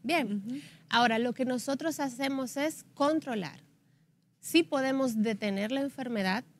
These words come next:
Speaker 1: llevarla a que no produzca, a que esté inactiva, que no produzca daño, y con esto el paciente va a hacer una vida normal, porque no va a tener las consecuencias o no va a sentir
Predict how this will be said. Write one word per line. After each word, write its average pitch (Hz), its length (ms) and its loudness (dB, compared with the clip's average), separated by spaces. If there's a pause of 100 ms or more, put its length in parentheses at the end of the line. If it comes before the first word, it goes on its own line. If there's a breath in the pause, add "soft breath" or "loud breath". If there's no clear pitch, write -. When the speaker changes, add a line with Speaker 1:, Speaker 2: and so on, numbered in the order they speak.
(320 soft breath)
Speaker 1:
llevarla 208 460 2
a 226 60 0
que 220 180 0
no 214 540 0
produzca, 233 600 0
a 208 60 0
que - 120 -4
esté 233 200 -2
inactiva, 247 640 0
que 220 160 -6
no 196 140 -2
produzca 214 480 -2
daño, 226 360 0 (320 loud breath)
y 247 120 -2
con 349 220 0
esto 285 320 2
el 247 140 -2
paciente 277 600 -2
va 214 180 4
a - 20 6
hacer 220 220 -2
una 220 160 0
vida 196 200 2
normal, 185 480 -4
porque 214 280 0
no 196 180 2
va 190 100 4
a 208 40 2
tener 226 580 -2 (220 loud breath)
las 254 320 0
consecuencias 240 880 -4
o 208 120 -2
no 208 140 0
va 233 80 2
a 233 80 -2
sentir 247 640 0